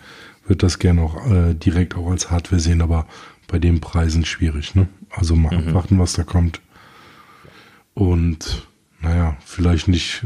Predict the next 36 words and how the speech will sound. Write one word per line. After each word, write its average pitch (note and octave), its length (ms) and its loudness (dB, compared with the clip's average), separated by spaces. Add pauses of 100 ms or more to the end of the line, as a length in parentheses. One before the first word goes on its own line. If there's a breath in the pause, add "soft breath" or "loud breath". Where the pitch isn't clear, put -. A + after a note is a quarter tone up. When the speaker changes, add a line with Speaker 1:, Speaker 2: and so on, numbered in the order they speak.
(120)
Speaker 1:
Version E2 420 2
eins D#2+ 300 0
null E2 240 2
holen. D#2 300 -2 (1300 loud breath)
Speaker 2:
Ja, A2+ 420 4 (300)
erst A2+ 280 0
recht B2+ 180 0
nicht B2 120 -2
für B2+ 100 0
den A2+ 140 0
Preis. C#2+ 320 -2
Das E2+ 180 -4
ist E2+ 100 -8
halt E2+ 180 -4
eben D#2+ 200 -2
dann D#2 140 2
auch - 60 0 (100)
noch C#2 40 -4
das - 200 -4
Nächste, - 440 -8 (280)
ne? D#2 240 -2
Vor - 240 -8
allen D#2 140 0
Dingen, D#2+ 220 2
wenn D#2 120 2
man D2+ 120 2
dann C#2+ 140 0
hört, C#2+ 180 -2
es - 140 -4
wird C#2+ 180 -2
schnell C#2+ 300 0
günstiger C2+ 540 -2
werden. B2+ 340 -4 (760 loud breath)
Ähm, A#1+ 400 -10 (100)
ne? D#2 160 0 (120)
Also C#2 380 2